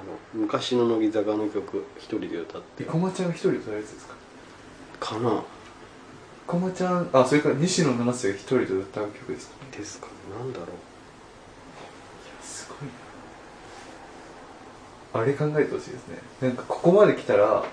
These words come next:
Speaker 2: その、佐々木選抜みたいな。
Speaker 1: 何人ですか？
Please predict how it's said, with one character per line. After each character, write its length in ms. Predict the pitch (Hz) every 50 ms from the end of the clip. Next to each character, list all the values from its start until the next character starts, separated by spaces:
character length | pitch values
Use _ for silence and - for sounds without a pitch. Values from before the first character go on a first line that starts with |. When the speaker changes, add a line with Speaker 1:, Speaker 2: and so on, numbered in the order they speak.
| - - - - - - - - - - - - -
Speaker 2:
そ 60 | 123
の、 60 | 104
佐 140 | - - 143
々 280 | 147 - - 180 175
木 60 | - -
選 240 | - 185 196 175 135
抜 320 | 120 120 120 - - 123
み 60 | 101
た 80 | - 87
い 40 | 90
な。 60 | - - - - - - - - - - - - - - - - - 240 135 147
Speaker 1:
何 140 | 156 160 175
人 100 | 175 156
で 40 | 127
す 100 | - -
か？ 80 | -